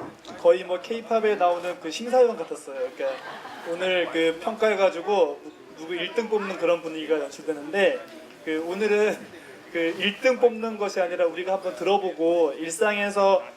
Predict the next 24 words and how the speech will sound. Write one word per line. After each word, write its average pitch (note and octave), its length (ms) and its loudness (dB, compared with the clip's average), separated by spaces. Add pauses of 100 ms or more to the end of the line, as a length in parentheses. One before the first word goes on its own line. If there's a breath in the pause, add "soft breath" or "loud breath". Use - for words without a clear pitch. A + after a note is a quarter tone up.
(200)
그 E3+ 160 -8
동네 A3+ 340 4
아저씨, G#3 480 2
앞집 G#3+ 300 2
아저씨, G3 340 -2
삼촌들이 G#3 680 -4
공연하는데 F3+ 1000 2
그 E3+ 140 -12
공연을 F#3+ 720 -4
보면은 E3+ 520 0 (460 loud breath)
제가 G3 320 0
드는 F#3+ 160 -4
느낌은 F3 300 -6
그렇더라고요. D#3+ 500 2
요-, E3+ 80 -8 (140)
여기 F3 160 -4
있는 F#3+ 200 -2
꼬마가 F3+ 720 4
우리 D#3+ 140 -6
아빠가 F#3+ 460 0
드럼 F#3 260 0
치는 F#3+ 240 -10
모습 E3+ 220 -6
보면은 E3 520 -2